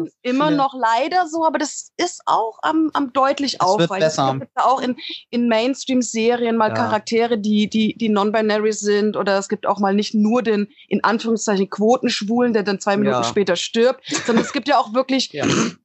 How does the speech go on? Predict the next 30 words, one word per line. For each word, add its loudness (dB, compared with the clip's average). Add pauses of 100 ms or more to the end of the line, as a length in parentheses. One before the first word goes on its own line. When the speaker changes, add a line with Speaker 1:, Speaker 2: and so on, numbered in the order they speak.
(280)
Speaker 2:
das, -2
das 0
wird 2
auch, 2
auch 0
besser. 0
Ich 0
meine, 2 (200)
Speaker 3:
Ja. 0 (720)
Ja, -2
ein, 2
ein 0
großes 0
Beispiel, 2
äh, -8 (200)
was -2
wir 2
tatsächlich -2
mal 2
jetzt -6
keine -2
Anime-Serie 2
und -4
so, -2
sondern 0
war, 0
ähm, 2
die -4
Realserie 0
Versailles. 0